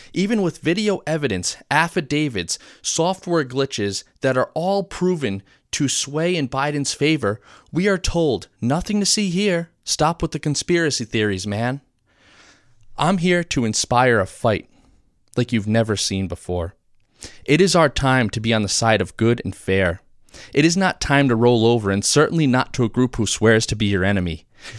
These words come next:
This fight will take more than words typed on Facebook and Twitter. This fight will take more than words said on this podcast. This fight will take action, and it is up to you to decide to take that action or to lay still as your enemy tramples you.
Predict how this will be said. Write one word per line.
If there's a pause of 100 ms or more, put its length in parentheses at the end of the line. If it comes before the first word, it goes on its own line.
(140)
This
fight
will
take
more
than
words
typed
on
Facebook
and
Twitter. (220)
This
fight
will
take
more
than
words
said
on
this
podcast. (220)
This
fight
will
take
action,
and
it
is
up
to
you
to
decide (180)
to
take
that
action
or
to
lay
still
as
your
enemy
tramples
you.